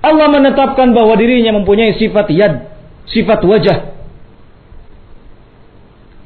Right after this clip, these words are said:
Ini bukanlah sesuatu yang menyulitkan bagi kita. Salafi Wahabi mengimaninya.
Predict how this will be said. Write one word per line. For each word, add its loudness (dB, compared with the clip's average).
Ini -2
bukanlah -4
sesuatu -2
yang 0
menyulitkan -2
bagi -2
kita. -8
Salafi 2
Wahabi 2
mengimaninya. 2